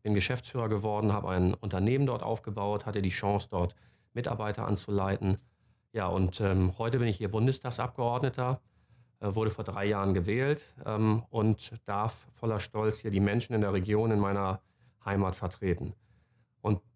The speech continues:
den Weg, den ich jetzt genommen habe, der ist im Grunde sinnbildlich für unser Land. Wir haben ein unheimlich tolles Land, wo man riesengroße Chancen hat, wenn man an sich glaubt, wenn man den Mut hat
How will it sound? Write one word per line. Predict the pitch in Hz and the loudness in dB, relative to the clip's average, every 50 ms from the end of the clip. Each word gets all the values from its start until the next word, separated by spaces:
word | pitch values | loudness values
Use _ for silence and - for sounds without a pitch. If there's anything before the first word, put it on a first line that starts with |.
| _ _ - | _ _ -2
den | 113 107 101 95 | -2 -2 0 0
Weg, | 120 143 170 170 - | 0 0 0 0 -2
den | 143 123 123 | -2 0 0
ich | 123 120 | 0 0
jetzt | 139 - - - | -2 -6 -6 -4
genommen | 117 110 117 123 135 135 120 | -2 -2 0 2 2 2 2
habe, | 113 101 92 87 87 85 82 82 | 2 0 0 2 2 2 2 0
der | - 90 98 95 95 95 110 123 123 - _ _ _ _ _ _ _ _ _ _ _ _ _ _ _ _ _ _ _ _ - | 0 -2 0 0 0 0 -2 -2 -6 -10 _ _ _ _ _ _ _ _ _ _ _ _ _ _ _ _ _ _ _ _ -10
ist | - 113 - 117 | -6 -4 -4 -2
im | 113 | -2
Grunde | 107 117 120 120 113 | -2 0 2 2 2
sinnbildlich | 101 113 117 139 147 135 143 131 131 127 127 117 110 | 2 2 2 2 2 2 2 0 0 2 0 -2 -4
für | - - 113 | -2 -2 0
unser | 110 107 104 101 101 | 2 4 4 6 4
Land. | 101 92 90 87 90 | 6 4 4 2 4
Wir | 87 92 101 | 4 2 4
haben | 107 110 110 110 - _ _ _ _ | 4 4 4 4 2 _ _ _ _
ein | - 95 98 | -2 -2 -2
unheimlich | - - 123 131 143 139 135 127 127 120 120 120 - | 0 0 0 2 4 4 4 4 4 2 2 0 -2
tolles | - 113 117 120 110 - - | -2 0 2 2 2 2 0
Land, | 110 110 117 120 120 | 0 2 2 0 0
wo | 113 | 0
man | 104 110 104 98 98 101 - _ _ _ _ _ _ _ _ _ _ - | 0 0 2 2 2 2 0 _ _ _ _ _ _ _ _ _ _ -6
riesengroße | - 135 160 160 151 147 139 - 123 123 120 - | -2 2 2 4 4 4 4 2 0 0 0 -2
Chancen | 107 - - 107 107 110 107 - 95 87 | -2 0 2 2 2 2 2 2 0 0
hat, | 87 87 87 - | 0 0 -2 -2
wenn | 101 | -2
man | 101 95 95 | 0 0 2
an | 101 101 | 2 2
sich | 101 90 90 - | 0 0 -2 -2
glaubt, | - 101 107 127 156 - - - - _ _ _ _ _ _ _ _ _ | -4 -2 0 0 -2 -4 -6 -12 -20 _ _ _ _ _ _ _ _ _
wenn | - 110 113 | -4 -2 0
man | 107 104 104 101 98 104 - _ _ _ _ _ _ _ _ _ _ _ - | 0 2 2 2 2 2 -2 _ _ _ _ _ _ _ _ _ _ _ -4
den | 107 101 98 82 | -2 0 2 2
Mut | 170 143 165 165 - 151 | 2 2 2 0 -2 -4
hat | 151 156 147 - - - | -6 -6 -6 -10 -16 -20